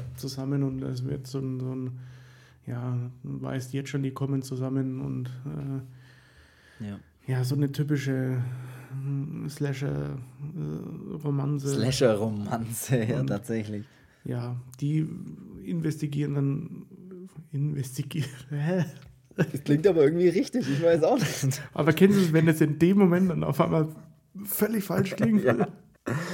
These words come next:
Speaker 2: Wenn man nicht weiß, ob man sich's trauen soll, so ein Fremdwort zu
Speaker 1: <laughs>
Speaker 2: verwenden.
Speaker 1: Ich hab's mich getraut und bin gescheitert.
Speaker 2: Ja, die investigieren dann auf jeden Fall.
Speaker 1: Also die untersuchen
Speaker 2: Gemeinsam.
Speaker 1: im zusammen.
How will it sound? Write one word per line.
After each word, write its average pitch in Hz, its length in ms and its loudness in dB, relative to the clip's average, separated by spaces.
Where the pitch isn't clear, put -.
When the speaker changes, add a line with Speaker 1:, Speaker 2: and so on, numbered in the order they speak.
Speaker 2:
Wenn 117 120 -2
man 120 100 4
nicht 110 100 0
weiß, 113 220 6
ob 123 100 0
man 120 140 2
sich's 110 220 0
trauen 120 260 6
soll, 131 180 8
so 127 120 6
ein 120 80 6
Fremdwort 147 480 10
zu 151 100 10
Speaker 1:
<laughs> - 0 -
Speaker 2:
verwenden. 147 540 6
Speaker 1:
Ich 185 200 2
hab's 202 220 6
mich 202 160 8
getraut 196 460 10
und 208 200 6
bin 208 220 4
gescheitert. 208 800 2
Speaker 2:
Ja, 135 80 -6
die 135 120 0
investigieren 156 720 0
dann 123 120 -4
auf 104 140 -8
jeden 107 180 -4
Fall. 123 320 -4
Speaker 1:
Also 156 220 2
die 151 80 4
untersuchen 151 420 2
Speaker 2:
Gemeinsam. 156 480 2
Speaker 1:
im 160 240 -6
zusammen. 165 720 0